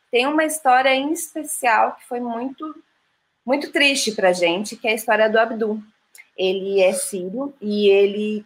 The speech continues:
conseguiu sair da Síria, ele, ele teve que lutar, né, na guerra, ele conseguiu sair da Síria depois de,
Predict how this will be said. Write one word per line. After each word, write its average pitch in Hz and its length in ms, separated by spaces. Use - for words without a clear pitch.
conseguiu 240 500
sair 247 300
da 226 120
Síria, 226 720
ele, 180 480
ele 165 280
teve - 180
que - 140
lutar, 220 500
né, 190 180
na 165 140
guerra, 180 560
ele 175 140
conseguiu 180 420
sair 165 240
da 175 120
Síria 175 540
depois 175 420
de, 175 220